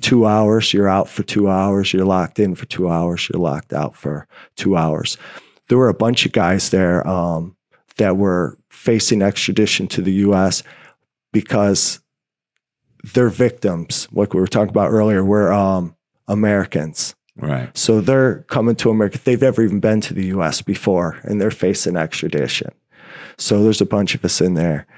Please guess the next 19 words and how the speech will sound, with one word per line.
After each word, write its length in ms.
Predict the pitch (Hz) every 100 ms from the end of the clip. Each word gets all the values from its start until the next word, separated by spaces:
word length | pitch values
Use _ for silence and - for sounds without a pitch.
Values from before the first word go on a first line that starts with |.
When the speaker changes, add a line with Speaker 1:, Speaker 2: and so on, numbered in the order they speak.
| - - -
Speaker 1:
Um, 580 | 92 87 90 90 78 - _ _ - 117 _ _ _ _ _
for 220 | - 135
me, 220 | 131 139
I 120 | 127 113
guess 280 | 110 104
I 120 | 107 107
got 300 | 101 87 107
lucky 400 | 104 104 - 101
because 920 | 101 - 95 95 92 87 - - - _ _ - - _ _
my, 300 | - 107 101
uh, 240 | 95 90 85
meal 420 | 101 120 110 92
was 160 | 92
vegan. 420 | 85 113 107 104 90
It 120 | 73
came 320 | - 107 107
in 120 | 98
a 80 | 92
brown, 720 | 78 98 95 98 92 92 80